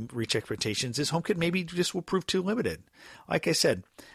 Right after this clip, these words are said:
you know, Apple, uh, from what I've heard from different companies, is they had a, a lot to learn. They came into this, and they're learning a lot about,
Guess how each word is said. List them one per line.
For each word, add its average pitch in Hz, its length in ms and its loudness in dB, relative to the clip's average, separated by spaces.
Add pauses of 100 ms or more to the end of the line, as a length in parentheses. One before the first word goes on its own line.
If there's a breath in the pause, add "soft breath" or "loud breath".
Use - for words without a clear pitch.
(120)
you 147 100 -2
know, 139 80 0
Apple, 175 520 2
uh, 131 180 2
from 127 180 -2
what 135 140 4
I've 139 120 4
heard 110 380 0
from 104 180 -6
different 113 280 -4
companies, 101 360 -4
is 98 140 -6
they 104 180 -2
had 110 160 2
a, 98 320 -6
a 98 100 -2
lot 110 260 4
to 156 80 2
learn. 127 280 0
They 113 100 -2
came 123 220 -2
into 120 180 -4
this, 120 300 0 (420 soft breath)
and 107 300 -6
they're 110 180 2
learning 117 280 2
a 104 40 -2
lot 107 200 4
about, 107 280 2